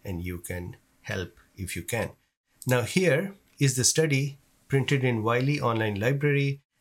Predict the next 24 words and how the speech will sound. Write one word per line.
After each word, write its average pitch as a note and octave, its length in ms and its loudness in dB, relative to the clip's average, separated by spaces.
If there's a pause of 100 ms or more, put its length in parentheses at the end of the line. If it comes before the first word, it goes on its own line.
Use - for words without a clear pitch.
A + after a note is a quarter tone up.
The A#2+ 140 2
date B2+ 300 2
of E3+ 120 0
the C#3 80 2
study, B2+ 380 2
look, C3 260 0
it C3 160 -2
is A#2+ 140 0
thirty-first C#3 680 0
August B2 360 0
twenty A2+ 280 0
twenty-three. G2+ 680 -2 (340)
The B2+ 140 2
researchers D#3+ 560 2
are C#3 80 2
mostly B2 400 0
from A2 400 -2
Italy. G#2 460 -4 (320)
The A2 420 0
study D3 460 2
is A2 120 0
detection C3 460 0
of B2 140 0
recombinant B2 680 0